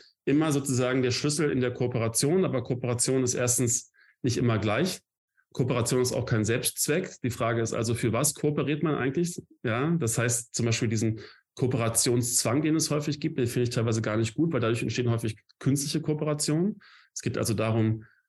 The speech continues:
wo wollen wir zusammenarbeiten, wo müssen wir zusammenarbeiten, um dann auch gemeinschaftlich, ähm, entsprechende Potenziale zu entfalten. Und da habe ich nochmal versucht, das so ein bisschen zusammenzufassen und vielleicht auch ein bisschen nach vorne zu denken. Wenn wir jetzt mal erstmal auf die Länder gucken,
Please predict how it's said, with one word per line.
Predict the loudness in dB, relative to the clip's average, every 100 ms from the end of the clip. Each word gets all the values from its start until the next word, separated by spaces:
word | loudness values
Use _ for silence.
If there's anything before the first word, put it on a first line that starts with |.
| _ -2
wo | 0 2 2 2
wollen | 2 2
wir | 2
zusammenarbeiten, | 0 0 0 0 0 0
wo |
müssen | 0 2 0
wir | 0
zusammenarbeiten, | -2 0 0 0 0 -2 -2 -2
um | 0
dann | 0 0
auch | -2
gemeinschaftlich, | 0 0 0 -2 -2 -2 -4 -2
ähm, | -2 0 -2 -6 -6
entsprechende | -4 -4 -4 -2 -2 -2
Potenziale | -2 -4 -2 -2 -2 -2
zu | -2
entfalten. | -4 -4 -4 -4 -4 -6 -8 -14 -18 -20 -14 -4
Und | 0
da | 0
habe | 0
ich | 0 -2 -10 -10
nochmal | -2 2 2 2
versucht, | 2 0 0 0
das | 0
so | 0
ein |
bisschen | 0 0
zusammenzufassen | 0 0 2 0 -2 -2 -2 0 -2
und | -2
vielleicht | -2 -2
auch | 0
ein | 0
bisschen | 0 0
nach | 0
vorne | 2 2 0
zu | 0
denken. | 0 0 0 -2 -4 -12 -20 -4
Wenn | 2 4
wir | 4
jetzt | 2
mal | 0
erstmal | 0 0 0 0
auf | 0
die | 0
Länder | 2 2 2 0
gucken, | -4 -2 0 -2